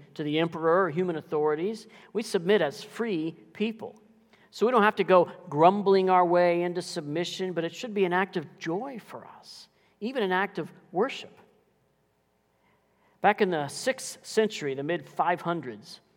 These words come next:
there's a Christian writer who lived in Asia Minor, right in the same area where Peter is writing to. His name was Ecumenius,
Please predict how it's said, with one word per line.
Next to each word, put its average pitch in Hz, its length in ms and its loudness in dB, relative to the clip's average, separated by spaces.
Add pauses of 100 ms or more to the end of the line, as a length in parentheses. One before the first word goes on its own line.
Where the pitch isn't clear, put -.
(220)
there's 151 180 -6
a 151 40 -6
Christian 180 440 -2
writer 156 420 2
who 147 100 -6
lived 147 280 -2
in 143 80 -4
Asia 151 320 -4
Minor, 147 360 -4
right 156 200 0
in 165 80 -4
the 151 60 -8
same 165 300 -6
area 151 320 -2
where 139 200 -4
Peter 165 280 -6
is 139 140 -6
writing 135 340 -4
to. 135 280 -14 (440)
His 180 200 0
name 196 280 4
was 151 260 -2 (220)
Ecumenius, 165 960 -4